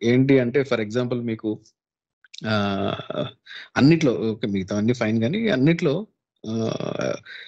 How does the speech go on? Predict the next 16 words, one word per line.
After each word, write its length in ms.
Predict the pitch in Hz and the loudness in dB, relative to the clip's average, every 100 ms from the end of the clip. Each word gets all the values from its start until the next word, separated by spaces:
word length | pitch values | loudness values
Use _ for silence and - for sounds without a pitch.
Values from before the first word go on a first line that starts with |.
| - _ _ - | -20 _ _ -2
వీళ్ళు 400 | 127 175 190 185 | 2 4 4 2
కేసుకి 420 | - 147 165 - | 2 0 0 -2
సంబంధించి 600 | 165 147 139 131 120 113 | -4 -2 0 0 -2 -2
కానీ 500 | 110 113 139 190 185 _ _ _ _ 117 | 0 2 2 0 -2 _ _ _ _ -6
దేనికి 800 | 107 123 139 151 151 131 120 - | 4 4 4 2 0 0 0 0
ఈ, 180 | 120 - | -2 4
ఈ, 320 | 120 117 117 110 | 4 6 6 6
ఈ 540 | 117 113 107 110 104 - - | 4 4 2 0 -4 -8 -2
accused 460 | 113 - 160 147 127 | -2 4 6 6 2
ఎవరు 220 | 113 120 | 0 -2
కూడా 460 | 107 104 214 240 175 117 _ _ _ _ _ _ _ _ _ _ _ 113 | -2 -4 -4 -6 -8 -12 _ _ _ _ _ _ _ _ _ _ _ 2
వేరే 380 | 147 220 262 262 | 4 6 4 2
వాళ్ళతో 440 | 214 180 185 220 | 0 0 0 2
మాట్లాడకూడదు, 1080 | 170 135 143 143 123 110 104 104 123 92 - _ _ _ - | 2 0 -2 0 0 -2 -6 -2 -2 -2 -10 _ _ _ -6
మీడియాతో 800 | 117 131 190 214 226 208 196 202 | 2 4 6 4 4 2 2 0
మాట్లాడకూడదు, 1000 | 165 135 131 139 117 107 104 113 113 | 2 -2 0 0 0 -2 -4 -2 -2